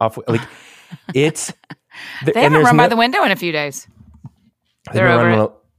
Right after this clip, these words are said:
Speaker 1: well, we've all, we've all been taking advantage of the fact that we could just sleep in.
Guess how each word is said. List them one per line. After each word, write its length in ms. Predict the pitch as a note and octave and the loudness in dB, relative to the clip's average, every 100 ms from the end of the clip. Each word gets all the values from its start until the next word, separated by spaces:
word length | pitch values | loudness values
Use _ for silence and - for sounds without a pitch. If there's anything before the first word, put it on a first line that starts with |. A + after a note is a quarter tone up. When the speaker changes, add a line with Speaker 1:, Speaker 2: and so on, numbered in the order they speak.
| _ | _
Speaker 1:
well, 260 | - C3 C#3 | -4 2 4
we've 160 | D3 D3 | 4 4
all, 360 | D#3+ D#3+ A#2 - | 4 2 -4 -4
we've 180 | C3 B2 | -2 2
all 160 | E3 | 0
been 180 | D#3 C#3+ | 0 -2
taking 280 | - B2+ A#2+ | -2 -2 -2
advantage 340 | G2+ G#2+ G#2 | -2 0 0
of 60 | F#2+ | -2
the 60 | F2+ | -2
fact 320 | F#2+ F2+ - | -2 -2 -2
that 160 | F2 - _ _ - | -6 -6 _ _ -14
we 80 | C#3+ | -10
could 80 | |
just 180 | D3+ D#3+ | -6 -6
sleep 240 | - D3 F#3 | -4 -6 -4
in. 240 | A#2+ | -4